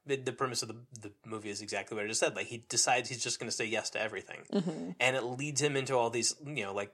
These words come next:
Speaker 1: like you said with Homer Simpson. He falls ass backwards into all kinds of crazy adventures and does all these things and has all these little careers and, you know, um, presumably great successes and big, tremendous experiences and, you know,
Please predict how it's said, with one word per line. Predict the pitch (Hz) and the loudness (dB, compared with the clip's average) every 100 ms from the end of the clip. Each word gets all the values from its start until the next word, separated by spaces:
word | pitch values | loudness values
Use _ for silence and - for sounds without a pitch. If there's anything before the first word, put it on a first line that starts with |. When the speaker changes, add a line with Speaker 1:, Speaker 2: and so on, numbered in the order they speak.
| - | -8
Speaker 1:
like | 101 | -6
you | 95 | -4
said | 110 | -4
with | 104 - | -4 -6
Homer | 104 95 | -6 -4
Simpson. | 151 151 - - - - - | -4 -4 -8 -18 -18 -18 -8
He | 165 | -4
falls | - 156 147 135 - - | 6 8 10 8 4 2
ass | 127 139 - | 8 8 8
backwards | 131 135 143 120 | 4 6 4 2
into | 113 127 | -2 2
all | 110 | 2
kinds | 127 127 127 | 2 0 -2
of | 120 | -2
crazy | - 123 113 110 | 0 0 2 0
adventures | 101 190 202 175 147 | 2 2 4 2 0
and | 117 | 4
does | 127 | 4
all | 135 131 | 6 4
these | 127 | 4
things | - 127 123 | 2 0 0
and | 104 | -4
has | 104 | -4
all | 107 104 | -2 -2
these | 104 101 - | -4 -6 -4
little | 113 104 | -2 -2
careers | 101 104 101 104 104 | -4 -6 -4 -6 -8
and, | 95 92 _ | -12 -16 _
you | - 104 | -10 -8
know, | 104 - _ _ _ _ _ _ _ _ _ | -8 -10 _ _ _ _ _ _ _ _ _
um, | 101 101 95 95 95 _ _ _ | -2 -2 -2 -6 -18 _ _ _
presumably | - 120 123 123 127 120 | -4 -2 -2 -4 -4 0
great | 120 117 | 0 0
successes | 123 - 117 - 117 117 | 0 2 2 0 -4 -6
and | 92 92 - - - - - - - _ _ _ _ - | -10 -14 -20 -20 -20 -20 -20 -20 -20 _ _ _ _ -8
big, | - 127 | -8 -6
tremendous | - 123 107 104 98 | -4 -2 -2 -2 -4
experiences | 104 - 92 95 92 - - | -4 -6 -4 -2 -4 -4 -6
and, | 117 143 151 | -6 -8 -4
you | 151 | -4
know, | 92 | -4